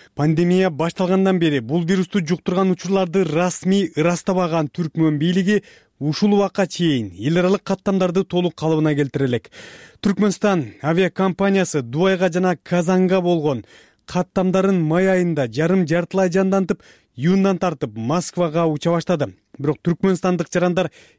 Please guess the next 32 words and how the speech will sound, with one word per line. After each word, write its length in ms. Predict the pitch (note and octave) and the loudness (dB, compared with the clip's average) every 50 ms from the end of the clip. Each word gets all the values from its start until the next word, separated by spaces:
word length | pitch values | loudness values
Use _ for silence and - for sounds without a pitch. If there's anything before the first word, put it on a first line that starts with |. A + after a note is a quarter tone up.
| _ - | _ -2
эң 320 | B2+ E3 F#3+ G#3 G3+ G3 F3+ | 0 2 4 4 2 2 2
көп 220 | G3 F#3 - - | 0 -2 -2 -4
деп 140 | F#3+ E3+ - | -4 -4 -2
саналган 400 | F3+ F3 E3+ E3 D3 D3+ C#3+ B2+ - - | -2 0 0 0 0 -2 -2 -4 -4 -2
Түркияга 540 | - F3+ F#3+ E3+ - - F3+ F#3 E3+ G3 F#3 - - - - _ _ _ - | 0 0 0 0 0 -2 0 0 2 0 0 -2 -4 -12 -20 _ _ _ -4
катардагы 540 | - F#3 - G3 F#3+ E3 E3+ E3+ D#3+ E3+ E3 - | -4 -2 0 0 0 0 0 -2 -2 -4 -8 -4
каттамдар 540 | - F3+ F3+ - F#3+ F3 F3+ E3+ F3+ E3 | -4 -4 -2 -2 -2 0 0 0 0 0
дале 300 | D3 C#3+ C#3+ C#3+ D#3 D#3 | 0 0 0 2 2 0
башталбай 520 | C3+ C3+ C#3+ C3+ - - D#3 D3+ E3 D#3+ D3+ | 0 0 -2 -2 -2 -4 -2 0 0 -2 0
турат. 300 | - E3 D#3+ - - - _ _ - - - - - - _ _ | 0 -2 -2 -2 -4 -10 _ _ -20 -20 -20 -20 -20 -20 _ _
Соңку 300 | - F3+ F3 - - F3 | -2 -2 0 2 0 -2
эки 160 | E3 - G3+ | 0 0 0
айдан 240 | F#3+ F3 F#3+ F#3 F3 | 0 2 0 0 2
бери 380 | F3+ F3+ D#3 C#3+ B2 G#2 F#2+ - - _ A#2 | 0 0 0 0 -2 -4 -8 -16 -20 _ -16
жүздөгөн 680 | A#2 A#2 C#3+ F3 F#3+ F3+ E3 G3+ F#3 G3 F#3+ E3 - | -10 -2 0 0 0 2 2 0 2 2 0 0 0
түркмөн 380 | G3 F#3 - - G3 G3 F#3+ E3+ | -2 -2 0 0 0 0 2 2
жарандары 400 | F#3 F#3+ F#3 E3+ F#3+ F#3 F#3+ F3+ | 2 0 2 2 2 0 0 0
Стамбул 460 | - - - F3+ F3+ F#3 F3+ F#3+ F#3 | -2 -4 -2 -2 0 0 2 2 2
аэропортунда 600 | F#3 F#3 F3 E3+ - F#3 E3+ - F3+ F3+ E3+ E3 D3+ | 2 2 2 0 0 -2 -2 -2 -2 0 0 0 0
чогулуп, 420 | - D#3+ C#3+ C3+ C3 A2+ - - - - - - - _ _ | 0 -2 -2 -2 -2 -4 -8 -12 -20 -20 -20 -20 -20 _ _
Түркмөнстан 640 | - F3 - - F#3+ F#3+ F3 - - G3 F#3+ F#3 F3 | -4 -2 0 2 2 2 2 0 -2 -2 0 2 0
авиакомпаниясы 840 | F3 F3+ F3+ F3+ E3 - F3+ F3 D#3+ - G3 F#3+ F#3+ F#3 F3 - G3+ | 2 2 0 0 0 -2 -2 -2 0 0 0 0 2 0 0 0 -2
уюштурган 480 | F#3+ F#3 - - E3 E3+ F3 E3+ D#3 - | -2 -2 -2 -4 -4 -2 0 0 0 -2
чартердик 720 | - - E3 F3 F#3 E3+ - G3 F#3 E3+ D#3+ E3+ - - | -2 -4 -2 -2 -2 -2 0 0 -2 0 -2 -4 -4 -2
же 160 | - F3 F3+ - - - - - _ _ - | 0 0 0 0 -4 -12 -20 -20 _ _ -4
келишимдик 640 | - D#3 E3+ F3 D#3+ - F#3 G3 F#3+ F#3 G3 - - | 0 0 2 2 0 2 2 2 2 2 0 0 0
негиздеги 480 | F#3+ F#3+ F#3+ F3 F#3+ E3 E3+ F3+ E3 F3+ | 0 0 0 0 -2 0 0 -2 -2 -2
учактарына 640 | F#3 F3 - F#3+ F3 - - F3+ D#3+ F3 F3+ F3 - | -4 -2 -2 -2 -2 0 -2 -2 0 0 0 -2 -2
чыгууга 540 | - - F3+ E3 E3+ E3+ D#3+ D#3+ E3 D3+ - | -2 -4 -2 -2 0 0 0 0 0 0 0
аракет 380 | D#3+ D#3 D#3+ C#3 - D3+ - - | 0 0 0 0 -2 -4 -4 -2
кылып 240 | D#3 D3 B2+ - | -2 -2 0 0
жатышат. 400 | D3+ C#3 - - D3+ C3+ - - | -2 -2 -2 -2 -4 -4 -4 -8